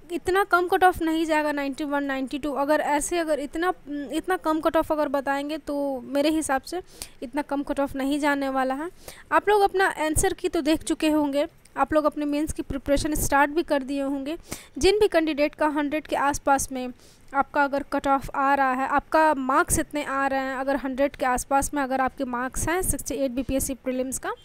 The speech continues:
तो आप लोग बिल्कुल आप लोग तैयारी में लग जाइए, मेंस की प्रिपरेशन में लग जाइए आप लोग। लेकिन अगर आपको बहुत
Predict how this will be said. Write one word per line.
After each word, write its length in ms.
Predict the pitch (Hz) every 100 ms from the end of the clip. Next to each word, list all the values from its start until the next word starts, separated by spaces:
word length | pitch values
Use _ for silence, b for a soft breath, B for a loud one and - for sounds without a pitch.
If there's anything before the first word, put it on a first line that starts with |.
| B B B B B -
तो 120 | 403 415
आप 280 | 311 311
लोग 220 | 349 339 262
बिल्कुल 320 | 285 - 330
आप 160 | 302
लोग 100 | 311
तैयारी 360 | 285 269 262 285
में 120 | 285
लग 220 | 269 254
जाइए, 300 | 247 277 294 392 - 254
मेंस 280 | 277 302
की 100 | 302
प्रिपरेशन 500 | 277 285 254 269 330
में 180 | 339 427 - 302
लग 200 | 254 233
जाइए 360 | 254 233 240
आप 240 | 240 240 269
लोग। 160 | 294 - b b - - - _ - 277
लेकिन 340 | 294 311 359
अगर 220 | 359 349
आपको 220 | 330 - 285
बहुत 360 | 262 - 359